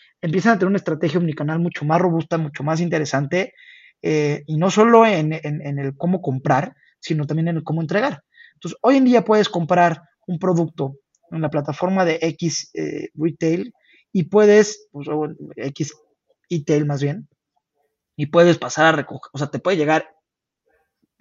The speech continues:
a X tiempo a tu casa, o puedes pasar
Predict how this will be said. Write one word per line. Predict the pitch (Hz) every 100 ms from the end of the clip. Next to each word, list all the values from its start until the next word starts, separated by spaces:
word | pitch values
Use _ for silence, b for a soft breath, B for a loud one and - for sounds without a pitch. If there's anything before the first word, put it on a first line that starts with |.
| 117
a | 117 -
X | 151 147 143
tiempo | - 143 123
a |
tu | -
casa, | - 170 - - B B B B
o | 208 247 277
puedes | 226 214 202
pasar | 165 147 180 180